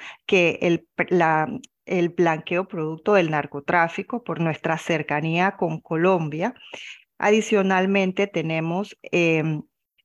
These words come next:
la corrupción, que claro, eso no nos deja mentir con la gran cantidad de casos y noticias que tenemos todos los días. Por eso la importancia de conocer sobre todo a las personas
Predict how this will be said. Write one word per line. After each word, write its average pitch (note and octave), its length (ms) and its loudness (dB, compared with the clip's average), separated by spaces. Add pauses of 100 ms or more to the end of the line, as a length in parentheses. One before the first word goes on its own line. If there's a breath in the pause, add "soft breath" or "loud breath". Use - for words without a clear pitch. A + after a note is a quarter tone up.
(200)
la F3 280 4
corrupción, F#3 720 0
que D3+ 260 -6
claro, D#3+ 360 0
eso D3 160 -6
no E3 160 -2
nos F3 120 0
deja F#3 200 0
mentir F3+ 380 0
con F#3+ 140 0
la D#3+ 80 2
gran D3+ 240 -2
cantidad E3+ 440 -2
de F3 100 -2
casos F#3 360 -4
y G#3 40 -2
noticias F3 540 -4
que F3+ 140 -4
tenemos D#3 480 -6
todos F3+ 240 4
los D3 180 0
días. C3 340 -6 (460 loud breath)
Por F#3+ 160 2
eso F#3 200 2
la G3+ 200 6
importancia G#3+ 1040 2
de G#3 120 4
conocer E3+ 540 -2
sobre G3 400 0
todo G#3 420 2
a G3 60 4
las E3+ 140 0
personas F3+ 600 -2